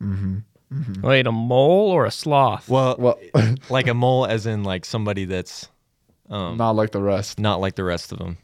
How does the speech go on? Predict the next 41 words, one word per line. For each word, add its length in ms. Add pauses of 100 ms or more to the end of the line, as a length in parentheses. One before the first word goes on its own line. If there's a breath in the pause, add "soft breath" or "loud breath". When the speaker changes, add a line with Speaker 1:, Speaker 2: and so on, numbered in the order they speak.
Speaker 3:
that 120
Speaker 2:
Okay. 140
Speaker 3:
might, 440
might 220
be 80
trying 280
to 120
infiltrate 480
the 80
truck 260
driver 260
Speaker 1:
Mm-hmm. 100
Speaker 3:
system. 260
Speaker 2:
One 100
of 100
these 180
things 280
is 120
not 220
like 180
the 140
other? 220
Speaker 3:
Yes, 180
Speaker 1:
Exactly. 240
Speaker 3:
sir. 120
Speaker 1:
We 60
might 200
got 140
a 40
snitch 280
in 80
the 80
system 320
that's 140
trying 160
to 60
Speaker 3:
Yeah. 40
Speaker 1:
bring 140
us 80
down. 360
Speaker 2:
Okay. 440